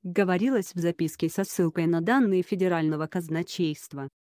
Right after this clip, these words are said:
Речь шла о конфискованных средствах, полученных в результате совершения коррупционных правонарушений,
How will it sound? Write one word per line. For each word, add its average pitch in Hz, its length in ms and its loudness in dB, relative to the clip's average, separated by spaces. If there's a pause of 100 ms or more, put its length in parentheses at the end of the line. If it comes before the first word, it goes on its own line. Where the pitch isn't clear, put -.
(340)
Речь 233 300 2
шла 185 220 0
о 175 40 0
конфискованных 208 800 0
средствах, 151 720 -4 (200)
полученных 196 600 0
в 180 80 0
результате 196 580 2
совершения 185 640 0
коррупционных 175 760 2
правонарушений, 175 960 -2